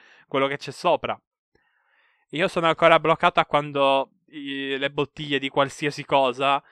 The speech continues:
non hanno neanche texture fra un po', sono tipo tinta unita, ehm, appunto, eh, blu, gialla, comunque il colore di quella bottiglia, insomma, cioè se è una bottiglia d'acqua, tinta unita blu.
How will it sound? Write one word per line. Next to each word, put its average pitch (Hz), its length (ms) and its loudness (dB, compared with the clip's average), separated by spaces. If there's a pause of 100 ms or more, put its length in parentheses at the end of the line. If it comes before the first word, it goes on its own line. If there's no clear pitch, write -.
(240)
non 135 220 -4
hanno 139 420 -2
neanche 143 360 -2
texture 147 440 0
fra 131 200 -4
un 123 100 -6
po', 120 240 0
sono 135 240 -8
tipo 139 260 -4
tinta 143 380 -4
unita, 123 880 -2 (380)
ehm, 107 1000 -10
appunto, 113 640 -6 (320)
eh, 107 240 -8
blu, 127 560 -6
gialla, 123 640 2
comunque 120 320 -6
il 113 40 -8
colore 127 380 -2
di 120 320 -8
quella 117 240 -2
bottiglia, 120 880 -6
insomma, 113 500 -6
cioè 123 160 -6
se 120 100 -10
è 120 40 -4
una 127 120 -8
bottiglia 127 380 -4
d'acqua, 117 840 2
tinta 131 300 -8
unita 123 320 -4
blu. 131 260 -6